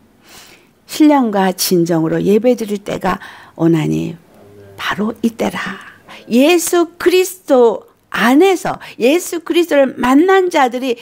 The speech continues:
신령과 진정으로 예배를 드릴 수 있는 것이고 그 예수 그리스도가 바로 지금 네 앞에 이제 왔다. 그러니까 네가 이제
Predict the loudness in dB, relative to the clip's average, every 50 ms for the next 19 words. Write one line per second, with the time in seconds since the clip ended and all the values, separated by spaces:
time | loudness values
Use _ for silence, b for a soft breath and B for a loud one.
0 | B B -14 -10 -6 -2 0 2 2 2 0 0 0 -2 -2 -2 -2 0 2 2
1 | 2 2 0 2 2 4 4 4 2 2 4 4 4 4 2 2 0 0 -2 -2
2 | -2 -2 -2 -2 -2 -2 0 2 2 2 2 0 0 0 0 0 -2 -4 -10 -4
3 | 0 0 0 0 B B B B -2 0 0 0 2 2 2 2 2 -2 -8 -8
4 | -6 -2 0 0 0 2 0 0 2 2 0 B B B -12 -8 -4 -2 -2 -4
5 | -4 -6 -4 0 0 0 0 4 4 4 4 4 2 -2 -2 -2 -4 -8 -6 -6
6 | -6 _ b b b b b b -2 0 2 0 0 0 -2 -4 -4 0 0 0
7 | 0 -2 B B B B 0 2 2 2 2 2 0 0 0 0 -2 0 2 2
8 | 2 2 -2 -6 -4 0 -2 -2